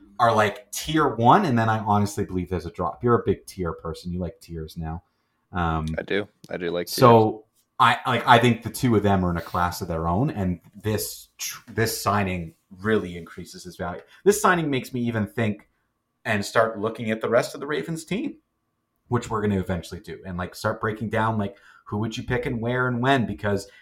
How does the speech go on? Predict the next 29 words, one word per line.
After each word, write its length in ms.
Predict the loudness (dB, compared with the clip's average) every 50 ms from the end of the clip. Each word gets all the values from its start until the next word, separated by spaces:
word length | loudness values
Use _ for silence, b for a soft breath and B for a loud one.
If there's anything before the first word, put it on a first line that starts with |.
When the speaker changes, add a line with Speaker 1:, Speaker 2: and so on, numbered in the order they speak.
| b b 4
Speaker 1:
I 160 | 6 6 6
think, 340 | 6 4 0 -4 -6 -8 -4 _
I 140 | 4 4 4
think 180 | 4 2 0 0
Jackson, 640 | 0 2 2 2 2 0 -4 -4 -4 -4 -6 -8 _ _ _ _
with 180 | -2 -2 0 0
this 180 | -2 -4 -2
new 80 | -4 -4
contract, 560 | 0 0 0 0 2 0 0 -2 -2 -4 b b b _
is 140 | -6 -6 -4
gonna 220 | -2 0 0 0
come 280 | 0 0 0 0 0 0
flying 640 | -4 -10 -16 -14 -2 2 4 6 6 6 6 4 4
out 100 | 2 2
of 100 | 2 0
the 60 | -2
gate 240 | -2 -2 -4 -4 -4
and 100 | -4 -6
have 100 | -8 -8
a 60 | -8
great 260 | -12 -16 -16 -16 -16 -18
season. 320 | -20 -20 -20 -20 -20 _ _ _
That's 200 | -4 -4 -2 -2
what 100 | -2 -2
I 140 | -2 -2 -2
think 200 | -4 -8 -10 -10
is 100 | -12 -16
gonna 160 | -18 -18 -20
happen. 280 | -20 -20 -20 _ _ -20